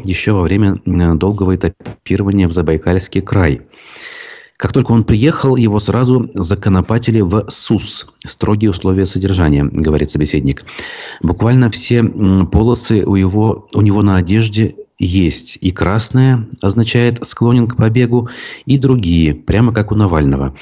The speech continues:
Грубо говоря, у него строгий режим в строгом режиме», говорил еще в двадцать первом году адвокат Всеволод Лебединцев, один из, э, друзей, единомышленников Айрата Дильмухаметова.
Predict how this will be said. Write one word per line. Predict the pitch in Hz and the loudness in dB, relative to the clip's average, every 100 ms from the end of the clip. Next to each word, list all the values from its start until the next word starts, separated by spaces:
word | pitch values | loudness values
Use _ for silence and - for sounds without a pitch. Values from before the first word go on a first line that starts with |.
| - - - | -18 -18 -10
Грубо | - 107 107 | -2 0 2
говоря, | 98 98 117 147 | 2 2 2 2
у | |
него | 110 92 117 | 2 2 0
строгий | - - 107 98 | -2 -2 0 2
режим | 90 104 139 | 2 2 0
в | - | -2
строгом | - - 101 107 104 | -10 -4 0 2 0
режиме», | 90 92 82 107 85 65 - _ _ _ _ _ - | 2 0 2 2 2 0 -6 _ _ _ _ _ -6
говорил | 90 82 82 85 87 | -2 0 2 0 0
еще | 85 - 82 | 0 0 -2
в | 71 | -2
двадцать | 80 85 80 | -4 -4 -4
первом | 85 78 78 | -4 -2 0
году | 73 78 | -2 -2
адвокат | 98 80 78 92 - - | -2 -2 -2 -4 -4 -8
Всеволод | - 85 85 85 | -2 0 0 0
Лебединцев, | 87 85 92 87 78 - 71 | 0 0 0 0 0 -2 -4
один | 80 76 85 | -2 0 2
из, | 85 - - - - - - | 0 -4 -14 -14 -14 -14 -4
э, | 80 82 80 78 | 0 2 2 0
друзей, | 73 82 73 80 90 | 0 -2 -2 0 2
единомышленников | 85 78 78 80 73 80 82 80 | 2 2 2 0 0 0 -2 0
Айрата | 78 76 76 | 0 0 -2
Дильмухаметова. | 78 82 - 90 80 71 69 | 0 0 2 0 0 -4 -6